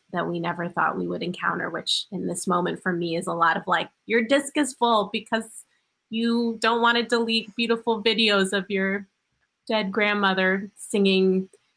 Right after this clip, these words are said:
songs from the Music Man. So, you know, and then I think the rage piece, many of us have lost so much that is connected to wider systems,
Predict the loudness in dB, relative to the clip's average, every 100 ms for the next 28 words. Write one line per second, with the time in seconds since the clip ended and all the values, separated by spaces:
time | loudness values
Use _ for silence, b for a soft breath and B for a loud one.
0 | _ -2 2 4 2 0 2 4 4 2
1 | 0 -2 -4 -6 -6 -8 -10 -8 0 4
2 | 4 4 2 0 B -4 2 4 6 4
3 | 2 2 0 -2 -2 0 2 2 2 0
4 | -4 -4 0 2 2 -4 -8 -6 -2 2
5 | 4 4 4 0 -2 -4 -2 2 2 2
6 | -2 -6 -10 -16 _ _ _ _ _ _
7 | _ _ _ -4 0 2 4 4 4 2
8 | 0 0 -2 -4 -2 0 -2 -4 -2 -2
9 | -2 -4 -4 -4 0 2 4 2 2 0
10 | -2 -4 -6 -4 -6 -6 -8 -10 -10